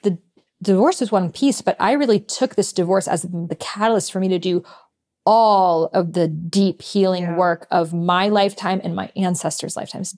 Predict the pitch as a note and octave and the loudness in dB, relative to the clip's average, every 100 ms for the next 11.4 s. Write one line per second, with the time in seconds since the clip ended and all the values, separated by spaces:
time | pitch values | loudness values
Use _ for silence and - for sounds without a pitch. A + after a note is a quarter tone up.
0 | _ G#3+ G#3+ - G3 - F#3 F3 F3 F3 | _ -2 -2 -2 -6 -2 -4 -4 -2 -2
1 | F3 - - - - _ _ _ - G3+ | -2 -6 -20 -20 -20 _ _ _ 0 2
2 | G#3 F#3+ - F#3 F3+ F3 F3 - F#3 G3+ | 2 0 0 2 2 2 0 -4 0 2
3 | G3+ - A3 F3+ F#3+ F3 F3 - E3 E3 | 2 -6 -4 -2 0 2 0 0 -2 0
4 | F3 E3+ - - - _ - G3 A3+ - | -2 -4 -6 -16 -20 _ -4 2 2 2
5 | G3+ G3 F#3+ F#3 - E3+ E3+ E3+ F3 F3 | 0 0 -2 -2 -2 0 2 0 0 0
6 | F3 F3 F3 E3+ E3 E3 E3 E3 E3 D#3+ | -2 -4 -2 0 2 2 2 2 2 0
7 | - - - _ _ _ G#3 F#3+ F#3 F#3 | -8 -20 -20 _ _ _ 2 4 2 0
8 | F3+ - _ _ _ _ _ - G#3+ F3 | -2 -6 _ _ _ _ _ 0 2 4
9 | G3 C4+ E4+ G3 E3+ F3 - F3+ F#3+ A3 | 2 2 0 2 2 0 0 0 0 0
10 | A3 F#3+ F#3+ F#3 F3+ F3 E3+ F3 - - | 2 4 2 2 0 2 2 2 -2 -2
11 | E3+ E3+ E3+ E3 | 0 2 2 0